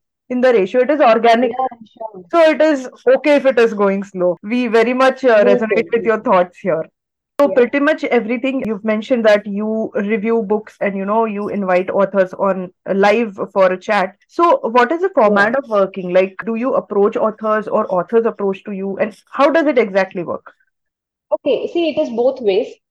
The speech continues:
Speaker 2: Uh, क्योंकि प्यासे को भी कुएं तक तो जाना पड़ता है, and जो सामने वाला अगर ऑथर अप्रोच कर रहा है, तो कहीं ना कहीं वो ऑथर भी बहुत प्यासा या प्यासी है। Um, of course, it is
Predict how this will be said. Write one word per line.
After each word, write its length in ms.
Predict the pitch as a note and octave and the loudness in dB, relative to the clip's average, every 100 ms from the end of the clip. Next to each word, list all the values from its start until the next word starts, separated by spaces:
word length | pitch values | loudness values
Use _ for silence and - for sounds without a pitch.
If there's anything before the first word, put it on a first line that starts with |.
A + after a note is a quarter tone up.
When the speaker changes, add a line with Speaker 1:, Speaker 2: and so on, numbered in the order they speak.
| _ - | _ -2
Speaker 2:
Uh, 320 | G3+ G3 G3 A3+ | 0 0 -2 -4
क्योंकि 560 | A3 B3 A#3+ A#3 A3+ | -8 -8 -6 -6 -4
प्यासे 300 | A#3 F#3 A#3 | -2 -2 -4
को 120 | A3+ A#3 | -4 -4
भी 180 | B3+ | -4
कुएं 300 | - A3 A3 A3 | -6 -4 -4 -4
तक 60 | |
तो 200 | A3 A#3 | -6 -4
जाना 280 | G3+ F#3 G3+ | -2 -2 -4
पड़ता 360 | G#3 G3 G3 G3 | -4 -4 -4 -8
है, 220 | G3 G#3+ A3+ _ C#4+ A#3+ | -6 -8 -8 _ -16 -10
and 600 | G3+ F#3+ F#3+ F#3 F#3+ F#3+ | -8 -8 -8 -8 -8 -6
जो 160 | G#3 | -8
सामने 380 | G#3+ G#3+ F#3+ G#3+ | -8 -8 -8 -6
वाला 200 | A3+ A3 | -4 -4
अगर 160 | A3 G#3+ | -4 -6
ऑथर 280 | F#3+ G#3+ G#3+ | -6 -6 -8
अप्रोच 360 | G3+ G#3 G#3 | -8 -12 -14
कर 160 | - G#3 | -10 -8
रहा 100 | G#3+ | -8
है, 60 | |
तो 60 | G#3+ | -10
कहीं 220 | G#3+ G#3 | -12 -10
ना 120 | A3 | -10
कहीं 360 | A3 A3 A3+ A3 | -10 -12 -12 -8
वो 120 | G#3+ | -6
ऑथर 260 | F#3+ F#3+ G3+ | -6 -8 -12
भी 140 | A3 | -12
बहुत 260 | G3 G#3 G#3+ | -10 -12 -10
प्यासा 320 | G#3 F3 F#3+ G3 | -8 -8 -8 -6
या 140 | G3+ | -6
प्यासी 440 | G3+ E3+ - G3 F#3+ | -6 -10 -10 -10 -8
है। 200 | D#3+ - _ _ _ G3+ | -8 -10 _ _ _ -4
Um, 440 | G#3 G#3 G3+ G#3 - | -2 0 -2 -6 -8
of 100 | G#3+ | -6
course, 200 | C#4 C4+ C4 | -6 -6 -8
it 100 | |
is 40 | C4+ | -10